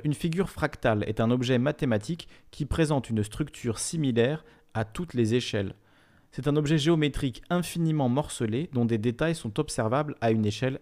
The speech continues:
arbitrairement choisie. En zoomant sur une partie de la figure, il est possible de retrouver toute la figure.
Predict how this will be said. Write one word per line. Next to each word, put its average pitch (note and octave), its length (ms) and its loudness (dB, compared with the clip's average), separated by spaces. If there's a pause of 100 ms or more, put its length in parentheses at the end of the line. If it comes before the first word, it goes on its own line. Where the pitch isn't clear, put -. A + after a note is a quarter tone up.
arbitrairement A2 580 -4
choisie. G#2 440 -6 (340)
En B2+ 140 4
zoomant D#3 380 2
sur - 180 -2
une G#2+ 100 0
partie A#2+ 280 -6
de A#2 100 -2
la F#2+ 100 2
figure, B2 480 -2
il A2 140 -2
est G#2 60 2
possible G#2+ 340 -8
de A2 80 0
retrouver A#2 480 0
toute - 300 -2
la B2 100 2
figure. G#2 420 -2